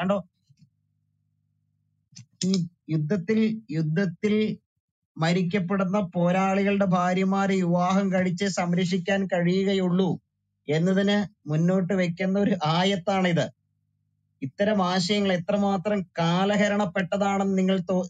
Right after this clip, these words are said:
നിങ്ങൾ ചിന്തിക്കുക. ഇനി സ്ത്രീകൾക്കിടയിൽ വിവേചനം, മുഹമ്മദ് നബിയുടെ ഭാര്യമാർക്കിടയിൽ വഴക്കായിരുന്നു. അത്തരം പ്രശ്നങ്ങളിൽ അള്ളാഹു ഇടപെടുന്നതായിട്ട് നമ്മൾ കാണാം. അത് മാത്രമല്ല, വളർത്തുമകന്റെ ഭാര്യയെ വിവാഹം കഴിക്കുന്ന സന്ദർഭത്തിൽ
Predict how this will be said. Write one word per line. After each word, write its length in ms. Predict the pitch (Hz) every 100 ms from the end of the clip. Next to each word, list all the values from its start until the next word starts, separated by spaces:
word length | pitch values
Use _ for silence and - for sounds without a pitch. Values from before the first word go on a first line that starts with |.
| -
നിങ്ങൾ 240 | 180 196
ചിന്തിക്കുക. 420 | 185 180 175 175
ഇനി 400 | 165 180 208 208 - _ _ _ -
സ്ത്രീകൾക്കിടയിൽ 840 | - 165 185 196 208 196 202 208
വിവേചനം, 540 | 185 175 185 196 190 165
മുഹമ്മദ് 400 | 156 185 196 196
നബിയുടെ 280 | 190 196
ഭാര്യമാർക്കിടയിൽ 960 | 190 170 170 190 190 190 185 190 190 196 -
വഴക്കായിരുന്നു. 800 | 170 185 208 202 202 196 175 - _ _ _ _ _ 135
അത്തരം 380 | 147 202 202
പ്രശ്നങ്ങളിൽ 540 | 180 170 175 196 202 190
അള്ളാഹു 380 | 175 180 196 190
ഇടപെടുന്നതായിട്ട് 720 | 180 190 202 190 202 202 196
നമ്മൾ 260 | 196 190
കാണാം. 480 | 185 180 175 147 - _ _ _ _ _ _ _ -
അത് 100 | 165
മാത്രമല്ല, 600 | 190 185 196 196 202 208
വളർത്തുമകന്റെ 720 | 180 170 175 175 202 202 196
ഭാര്യയെ 540 | 196 165 170 185 190 202
വിവാഹം 420 | 185 180 185 196
കഴിക്കുന്ന 420 | 190 185 202 196
സന്ദർഭത്തിൽ 640 | 196 185 185 190 190 202